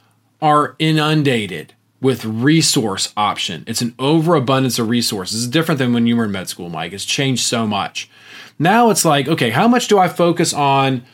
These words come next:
the lectures that are being given to me? But how much do I also spend on, like, first aid or step one, level one prep? First years, certainly second years. How much do I spend on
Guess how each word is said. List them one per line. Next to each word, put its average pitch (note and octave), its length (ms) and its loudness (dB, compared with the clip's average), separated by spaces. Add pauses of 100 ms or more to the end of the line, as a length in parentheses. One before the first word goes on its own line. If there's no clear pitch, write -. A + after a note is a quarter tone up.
(140)
the C3+ 120 2
lectures D#3 480 0
that D3 100 2
are C#3 80 2
being B2 280 0
given G#2+ 260 -2
to F#2+ 80 -10
me? D#2 260 -12 (280)
But D3 100 0
how G#3+ 160 2
much C4 160 2
do G#3+ 160 4
I E3+ 140 4
also G3 320 2
spend C3 420 0
on, B2+ 180 0
like, A#2+ 200 0
first D3 340 0
aid C3+ 300 0
or A#2+ 80 -2
step B2+ 280 -2
one, B2 380 0
level A#2 240 0
one A2 240 -2
prep? F2+ 340 -8 (360)
First G#3+ 300 2
years, G2+ 200 -6
certainly G3 320 2
second C3 280 -2
years. - 180 -12 (260)
How A3+ 180 2
much B3 220 4
do G3+ 140 4
I F3 280 4
spend E3+ 320 0
on E3 360 2